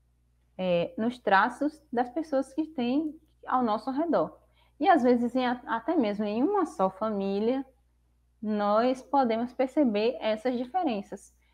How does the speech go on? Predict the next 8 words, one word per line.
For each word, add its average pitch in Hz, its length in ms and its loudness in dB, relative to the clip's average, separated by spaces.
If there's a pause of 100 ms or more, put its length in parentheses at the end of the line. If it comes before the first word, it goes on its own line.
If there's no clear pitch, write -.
(140)
Porque, 359 260 0
como 214 240 -2
foi 190 140 -4
falado, 202 560 2
né, 220 220 -4
existe 247 420 2
essa 254 200 -2
miscigenação, 233 1160 -2